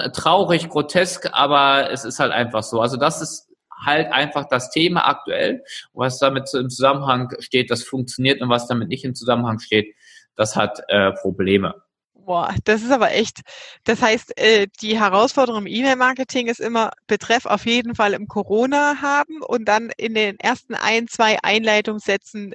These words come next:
Speaker 2: überzuleiten aus dem Betreff in die Inhalte, die du eigentlich hast.
Speaker 1: Du hast es richtig verstanden, so funktioniert das sehr gut. Das Problem ist halt, wenn du sehr aktives E-Mail-Marketing machst, also vielleicht dreimal, viermal, fünfmal die Woche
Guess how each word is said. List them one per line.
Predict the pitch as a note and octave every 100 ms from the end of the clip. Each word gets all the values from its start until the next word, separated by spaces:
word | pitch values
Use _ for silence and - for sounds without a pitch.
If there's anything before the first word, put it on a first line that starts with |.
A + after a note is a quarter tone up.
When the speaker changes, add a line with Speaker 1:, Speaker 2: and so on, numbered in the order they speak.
| -
Speaker 2:
überzuleiten | B3 C#4+ C#4+ - B3 A3 G#3 A3
aus | F#3 G#3
dem | G#3
Betreff | G3 G3+ G#3 G3
in | G#3
die | F#3+ -
Inhalte, | G#3 G3+ G3 F#3
die | G3
du |
eigentlich | - - D3 D#3
hast. | A3 - - - _ _ _ _
Speaker 1:
Du | G#2 A2
hast | D#3 E3+
es | E3
richtig | F3 F3
verstanden, | E3 D3 - F#3 F3+ E3+
so | D#3
funktioniert | D#3 E3 D#3+ D3 C#3+
das | C#3+
sehr | C3
gut. | C#3+ A3 D#3
Das | C#3+
Problem | - C#3 D#3 F3+
ist | E3+ E3+
halt, | D#3+ D#3+ E3
wenn | C#3 C3+
du | C3
sehr | B2 C3 C3
aktives | A2 - E3+ F#3+ F#3
E-Mail-Marketing | D3 D#3 D3+ D3+ C#3+ - C#3
machst, | B2+ A#2+
also | A#2
vielleicht | A2+ A2+ A2+ -
dreimal, | B2 B2+ A#2+ A#2+
viermal, | - C3 A#2+ A2+
fünfmal | D3 D3 C3+
die | B2
Woche | A#2+ B2 A#2 A#2